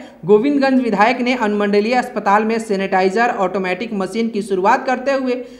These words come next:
बताया कि शहर में तेजी से बढ़ रहे कोरोना संक्रमण को लेकर निजी कोष से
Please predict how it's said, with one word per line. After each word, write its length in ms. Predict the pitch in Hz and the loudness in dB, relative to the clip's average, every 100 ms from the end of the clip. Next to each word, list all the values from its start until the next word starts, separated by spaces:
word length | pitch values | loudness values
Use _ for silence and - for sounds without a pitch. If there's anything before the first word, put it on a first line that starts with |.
| - - | -20 -6
बताया 400 | 165 202 214 311 | -2 2 4 4
कि 220 | 311 269 277 - - | 4 -2 -4 -12 -6
शहर 300 | 247 240 302 | 0 2 2
में 180 | 302 302 | 2 2
तेजी 260 | 233 294 | 2 2
से 140 | 339 285 | 2 2
बढ़ 180 | 233 247 | 2 2
रहे 200 | 240 262 | 0 0
कोरोना 360 | 247 214 220 247 | 0 0 0 0
संक्रमण 460 | 240 220 214 233 | -2 -2 -2 -2
को 140 | 247 226 | 0 2
लेकर 300 | 202 240 233 | 2 2 0
निजी 300 | 208 202 269 | 0 0 -2
कोष 360 | - 269 285 - | 0 0 0 0
से 140 | 233 | -2